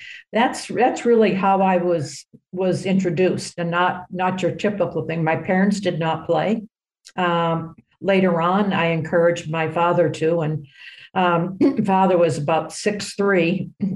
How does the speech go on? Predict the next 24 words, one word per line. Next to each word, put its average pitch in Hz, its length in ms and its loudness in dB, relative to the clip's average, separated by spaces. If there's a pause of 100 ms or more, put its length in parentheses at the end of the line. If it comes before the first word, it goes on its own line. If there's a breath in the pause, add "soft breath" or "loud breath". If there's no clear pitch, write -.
Uh, 165 480 0
we 202 280 0
played 190 280 2
it 185 100 4
out 170 220 2
of 156 80 2
the 165 60 2
same 175 340 -2
bag 160 540 0 (480 loud breath)
and 170 200 -2 (140 loud breath)
<laughs> - 160 -8
ten 226 160 6
cents 202 320 2
a 175 80 4
hole. 175 480 4
And 170 180 2
that's 185 220 -2
how 175 240 2
I 165 400 -2
made 185 320 2
my 170 200 -2
allowance. 165 640 -2
So, 160 220 2
uh, 156 340 2